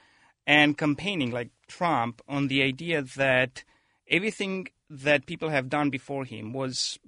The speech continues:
basically out of, um, the fact that they're just mean. They don't want to give people cheaper medicines, cheap access to medicines, better coverage in medicine, ex-, uh, all that stuff. And he can just do it because he wants to do it.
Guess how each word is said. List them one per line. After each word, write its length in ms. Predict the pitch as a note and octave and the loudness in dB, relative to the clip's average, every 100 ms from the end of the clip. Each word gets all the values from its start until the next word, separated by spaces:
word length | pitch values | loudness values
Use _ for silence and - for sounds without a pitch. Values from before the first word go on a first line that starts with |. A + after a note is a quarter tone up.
| C#3 | -4
basically 640 | B2+ F#3 C#4 A3 - D#3+ - - | -2 -2 -2 -6 -4 -4 -4 0
out 300 | D3+ D#3 C#3+ | 2 4 2
of, 340 | C3+ - - | -2 -6 -4
um, 600 | C#3 C3+ C3 B2+ B2 A#2 - _ _ _ _ _ _ _ _ _ _ _ _ | 2 4 4 4 0 -2 -8 _ _ _ _ _ _ _ _ _ _ _ _
the 140 | C3 D3 | -4 -4
fact 320 | - E3 D#3+ | 4 4 4
that 100 | C#3+ | 2
they're 120 | D#3 | 2
just 300 | C3 D#3+ - | 2 0 0
mean. 420 | D#3+ E3+ E3+ G#2+ A2+ | 2 2 2 0 0
They 160 | C3+ | -2
don't 320 | C3+ F3+ E3 | 0 0 2
want 300 | C#3+ E3 E3+ | 2 2 0
to 80 | D3+ | -4
give 380 | C3 C#3 C3+ - | 0 2 2 -2
people 500 | C3+ B2 C3+ B2 B2+ - - _ _ _ - | -6 -4 -2 -2 -2 -8 -20 _ _ _ -2
cheaper 400 | - D#3+ D#3 C3+ | 0 2 6 8
medicines, 520 | A#2+ A#2 - A#2 B2+ | 8 6 -4 -6 -4
cheap 200 | F3+ D#3 | 0 4
access 360 | C#3 - C3+ - | 4 2 -6 -6
to 100 | B2 | -4
medicines, 720 | A2 A2+ - A#2+ A2+ A#2 - - _ _ _ D3 | -4 -4 -6 -4 -6 -8 -10 -18 _ _ _ -2
better 340 | C3 D3+ D3+ | 6 8 6
coverage 460 | - D3+ B2 B2 C3 | 6 4 4 2 2
in 100 | B2 | 2
medicine, 420 | A#2+ A#2+ C3 B2+ | 2 0 -2 -2
ex-, 240 | D3 - - - | -2 -2 -6 2
uh, 220 | C#3+ C3 | 4 6
all 220 | - D#3 | 4 2
that 180 | D3 B2+ | 4 2
stuff. 300 | - D3+ C#3 | 2 2 2
And 160 | D3 C#3 | 0 -2
he 160 | - | -2
can 200 | D4 F3+ | -2 -2
just 280 | D#3 D#3 C3 | 0 -2 -2
do 140 | D3 C#3+ | -2 0
it 160 | B2+ | 0
because 320 | C#3 C3 A#2+ | -2 -4 -6
he 120 | - C3 | -6 -6
wants 460 | A#2 A#2+ A2+ - | -4 -2 -2 -6
to 140 | - A2+ | -10 -14
do 160 | - | -14
it. 300 | B1 - - | -14 -16 -20